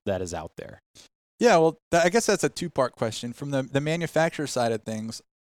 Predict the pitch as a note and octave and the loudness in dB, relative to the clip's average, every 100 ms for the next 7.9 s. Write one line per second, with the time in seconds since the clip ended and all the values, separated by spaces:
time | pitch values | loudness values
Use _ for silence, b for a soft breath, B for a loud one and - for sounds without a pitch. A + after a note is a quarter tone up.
0 | - C3 - C#3 E3+ F3 C#3 C#3 C#3 - | -6 -4 0 0 2 2 4 2 0 -2
1 | B2+ C3+ C3 A#2+ A2+ B2+ A#2+ A#2 _ _ | -2 0 -6 -4 -6 -6 -10 -12 _ _
2 | _ _ _ - A2 A2 G#2+ A#2+ A#2 A2+ | _ _ _ -4 0 0 -2 -6 -6 -2
3 | A2+ - A2+ - B2+ A2+ - D3 G3+ E3+ | -2 -4 -8 -4 -4 -4 -2 4 6 6
4 | B2+ C#3+ C3+ C3 A2+ - _ _ - B2+ | 4 0 0 0 0 -2 _ _ -2 2
5 | D3+ D3+ - C3 A#2+ - - A#2 A2 B2 | 2 0 0 0 0 -2 -4 -2 -2 -4
6 | C#3 C#3+ C3 C3+ B2+ B2+ B2 A#2 A2+ - | -6 -6 -4 -2 0 -2 0 0 0 -4
7 | A2 - - _ _ - A2+ G#2+ | -6 -8 -12 _ _ -4 0 -2